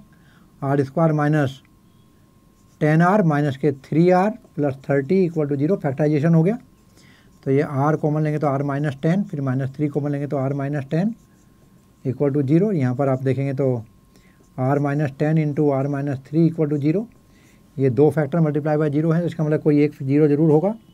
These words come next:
तो either r minus ten equal to zero और r minus three equal to zero means r equal to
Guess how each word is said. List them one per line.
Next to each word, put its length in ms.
तो 80
either 280
r 140
minus 360
ten 240
equal 160
to 140
zero 240
और 260
r 120
minus 440
three 220
equal 200
to 120
zero 220
means 360
r 200
equal 240
to 100